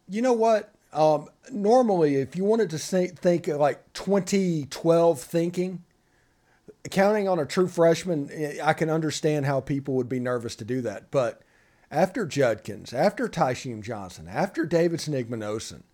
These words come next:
I'm expecting one or two, two freshmen to come in ready to play, and Perkins and Aiden absolutely fit that bill. I put my eyes on both of those.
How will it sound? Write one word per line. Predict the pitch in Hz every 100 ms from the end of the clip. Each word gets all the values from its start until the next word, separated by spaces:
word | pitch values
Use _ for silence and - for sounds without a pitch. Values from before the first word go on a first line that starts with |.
| _ _ _ _
I'm | - 143 403
expecting | - - 147 151 - 196 160
one | 165
or | 170
two, | 135 180
two | - 190
freshmen | - 165 214 160 127
to |
come | 127 151
in | 143
ready | 139 143
to | 123
play, | - 151 202
and | 120 -
Perkins | 143 175 180 160 131
and | 131 123 113
Aiden | 131 175 254 123 - _ _ _ _
absolutely | - 165 208 147 110 147 175 117
fit | - 120
that | 113 107
bill. | 120
I | 139
put | 185 254
my | 185 151 147
eyes | 135
on | 127 101
both | 120 135
of | 127
those. | 101 92 85